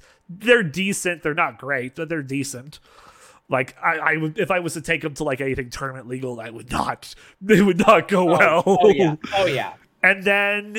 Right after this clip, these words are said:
Speaker 1: you know, graduate from college, and I don't really do much with Yu-Gi-Oh! until last year when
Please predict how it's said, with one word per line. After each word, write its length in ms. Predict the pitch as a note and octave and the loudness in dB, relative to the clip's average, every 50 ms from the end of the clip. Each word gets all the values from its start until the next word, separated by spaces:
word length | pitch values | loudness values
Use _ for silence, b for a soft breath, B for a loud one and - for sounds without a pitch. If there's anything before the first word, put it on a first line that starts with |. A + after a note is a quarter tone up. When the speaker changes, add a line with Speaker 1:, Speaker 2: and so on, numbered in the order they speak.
| A#3 - | -10 -6
Speaker 1:
you 180 | G3+ F3+ G3 | -2 -2 -2
know, 260 | F#3 F#3 F3+ F3+ G3 F3+ | 0 2 2 2 2 2
graduate 460 | C#3+ E3 F3 F3+ F3 E3 F3+ F#3 E3 D3+ | 2 2 2 2 2 0 -2 -4 -4 -6
from 120 | E3 E3 | -10 -10
college, 460 | - D3+ D3+ D#3 D#3+ D#3+ D#3+ D#3 D#3 | -4 -4 -2 -2 -2 -2 -4 -4 -6
and 120 | D#3+ D#3 D#3 | -6 -4 -2
I 100 | D#3+ D#3+ | -2 -2
don't 180 | D3+ E3+ E3+ E3+ | -2 -2 -4 -2
really 200 | E3+ F3+ F3+ D#3 | -2 -2 -2 -4
do 200 | C#3 A#2+ C#3+ E3 | -4 -4 -6 -4
much 240 | E3 E3+ D#3+ D#3 - | -4 -4 -6 -8 -8
with 140 | C#3+ B2+ - | -12 -12 -8
Yu-Gi-Oh! 440 | C#3+ C#3 C3+ B2+ C3+ C3+ C3+ C3+ C3+ | -8 -8 -8 -6 -6 -6 -6 -4 -6
until 640 | C3 C3+ C3+ - - D3+ C#3+ C#3 C#3 C#3 C#3 C#3 C#3 _ _ _ - | -6 -8 -10 -12 -8 -6 -6 -4 -4 -6 -8 -10 -12 _ _ _ -10
last 360 | A#2 B2+ C3 C3+ - - - | -8 -6 -4 -4 -6 -6 -6
year 400 | D#3+ F#3+ A3 G3+ F#3 F#3+ F#3+ F#3 b b b b b | -2 0 2 2 2 2 -2 -4 b b b b b
when 540 | b D3 D3+ D#3+ D#3 D#3 D3 D3 D3 D3 D3+ | b 0 2 2 2 2 -2 -4 -10 -16 -20